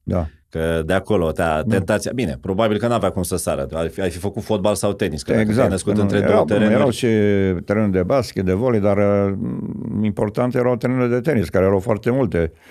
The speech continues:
Speaker 1: Uh, țin minte când s-a construit acolo unde e te-, terenul central, erau două terenuri, de fapt, cu un deluleț așa.
Speaker 2: Aha.
Speaker 1: S-a dărâmat unul și s-a făcut stadionul pentru Cupa Davis din șaptezeci și doi, finala cu Statele Unite.
Speaker 2: Da.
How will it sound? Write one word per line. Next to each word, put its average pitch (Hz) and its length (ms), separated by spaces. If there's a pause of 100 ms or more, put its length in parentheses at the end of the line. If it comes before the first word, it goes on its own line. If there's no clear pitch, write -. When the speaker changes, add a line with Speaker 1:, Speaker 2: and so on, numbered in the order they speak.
(280)
Speaker 1:
Uh, 92 280
țin 107 240
minte 123 240
când 104 140
s-a 107 180
construit 110 560
acolo 110 280
unde 107 180
e 98 80
te-, 90 180
terenul 92 460
central, 95 360
erau 117 200
două 120 260
terenuri, 85 400
de 80 140
fapt, 82 360
cu - 120
un 90 100
deluleț 92 440
așa. 98 420
Speaker 2:
Aha. 90 280 (400)
Speaker 1:
S-a 98 160
dărâmat 101 420
unul 147 160
și - 60
s-a 143 100
făcut 135 320
stadionul 135 640
pentru 127 360
Cupa 117 280
Davis 127 280
din 123 140
șaptezeci 127 440
și 113 100
doi, 95 120
finala 101 380
cu 95 460
Statele 101 360
Unite. 90 400
Speaker 2:
Da. 82 160